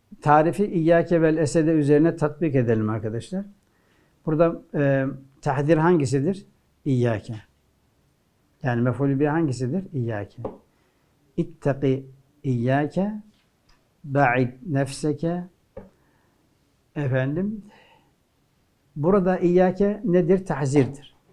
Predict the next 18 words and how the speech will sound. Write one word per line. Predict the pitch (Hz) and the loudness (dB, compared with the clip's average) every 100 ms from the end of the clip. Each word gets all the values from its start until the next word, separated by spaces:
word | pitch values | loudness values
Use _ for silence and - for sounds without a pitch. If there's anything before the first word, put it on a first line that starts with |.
| _ _ _ _ _ _ - | _ _ _ _ _ _ -10
Tahzirden | 131 131 143 151 165 180 156 | -6 -2 0 4 4 2 2
dolayı | 156 156 151 | 2 4 4
ne | 170 | 2
hasfedilmiş? | 165 151 151 139 156 190 - _ _ - | 2 0 -2 0 0 -2 -6 _ _ -16
İtteka | 143 - 143 131 | -12 -6 -4 -2
hasfedilmiş. | 117 - 110 107 110 120 - _ _ _ _ _ _ _ _ - _ _ _ _ _ _ _ - | -2 -6 -12 -10 -12 -14 -18 _ _ _ _ _ _ _ _ -20 _ _ _ _ _ _ _ -8
Efendim, | 151 147 151 175 190 - - _ - | -2 2 2 4 2 -2 -14 _ -4
tahdiren | 151 151 160 202 202 | -2 0 4 6 6
uyarmak | 190 170 170 180 202 185 | 4 4 4 4 2 2
için | 180 160 | 2 4
mimma | 160 165 156 151 | 4 6 4 4
ba'dehu | 160 160 170 | 2 2 2
ma | 190 160 147 | 2 2 4
ba'dinden | 143 139 135 143 147 | 4 2 2 2 2
uyarmak | 135 123 113 113 92 | 2 0 0 -4 -8
için. | - 120 - _ _ | -14 -16 -18 _ _
İttaki, | 175 - - 160 208 214 233 | -10 -6 0 2 4 2 2
he, | - 143 131 123 | 0 4 4 2